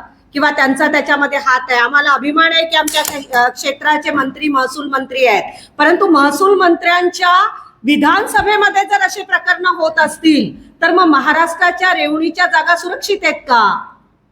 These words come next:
हा प्रश्न आहे. आणि मग ज्या प्रकारे त्यांच्याकडून अपेक्षा आहे की त्वरित कारवाई झाली पाहिजे, तर महसूल मंत्री असल्यामुळे या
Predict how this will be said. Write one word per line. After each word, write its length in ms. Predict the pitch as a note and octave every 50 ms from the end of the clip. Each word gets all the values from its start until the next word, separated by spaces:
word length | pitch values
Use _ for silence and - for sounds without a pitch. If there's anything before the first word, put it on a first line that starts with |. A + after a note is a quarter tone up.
| _ _ _
हा 160 | - E4+ G#4 A4
प्रश्न 360 | G#4+ F#4+ F4 E4 E4+ E4+ E4 D#4+
आहे. 460 | D4 B3+ A#3 G#3 G3 - - - _ _
आणि 220 | C4+ D4+ E4 G4+
मग 360 | F#4+ D#4 D#4 E4+ F#4+ E4+ C#4 A3+
ज्या 200 | - C#4+ C#4 D4+
प्रकारे 880 | F#4 - - F#4+ F#4 F#4 F#4 F4+ F#4 F#4 E4+ D#4 A3+ - - - _ _ _ _ _ _ _ _ _ _ _ _ _ _ _ _ _ _ _ _ _ _ _ _ _ - _
त्यांच्याकडून 720 | D#4 D4+ D4+ D4+ D4+ D4+ F#4 F#4 F#4+ F#4+ F4+ F4 F#4+ G4+
अपेक्षा 600 | - - - - - F4+ F#4 F#4 - - - G#4+ G4+
आहे 320 | F#4 E4+ D4+ C#4+ C#4 C#4+
की 360 | C#4 - - - F#4 F#4 -
त्वरित 300 | - D#4 E4 E4 G4+ A#4+
कारवाई 540 | - - - F#4+ E4+ E4 E4+ E4 E4 E4 E4
झाली 300 | B3+ D#4+ D#4 C#4 D4+ D4
पाहिजे, 640 | - C#4+ C4+ C4+ G#3 F#3+ A#3 G#3 D#3+ - - - _ _ _ _ _ _ _ -
तर 100 | F4+ E4
महसूल 520 | D4+ C4+ C4+ C#4+ C#4+ C#4+ C#4+ G4+ A4 A#4
मंत्री 380 | A4 G4 F#4 F4 - - F4 F#4+
असल्यामुळे 880 | F4+ D#4 - - E4+ E4 D#4+ D#4 D4+ D4+ D4 C#4 C#4 D4+ E4+ F4 E4
या 360 | D#4 D#4 D#4+ F4 F#4+ F#4+ F4+